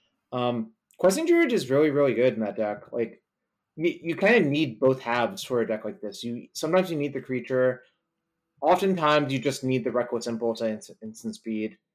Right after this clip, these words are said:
And, you know, sometimes you can just leave up your mana and Verse Like Hammer. They don't do anything, then you cast the Reckless Impulse, and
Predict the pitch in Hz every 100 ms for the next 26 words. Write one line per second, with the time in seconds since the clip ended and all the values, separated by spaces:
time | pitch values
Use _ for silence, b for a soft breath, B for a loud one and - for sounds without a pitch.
0 | _ _ _ 127 127 123 120 110 143 139
1 | 156 175 196 180 156 127 120 120 131 143
2 | 139 123 127 117 117 120 113 120 120 113
3 | 113 B B 131 131 123 135 123 120 117
4 | 117 117 113 117 110 - - 110 113 107
5 | 120 117 110 104 110 101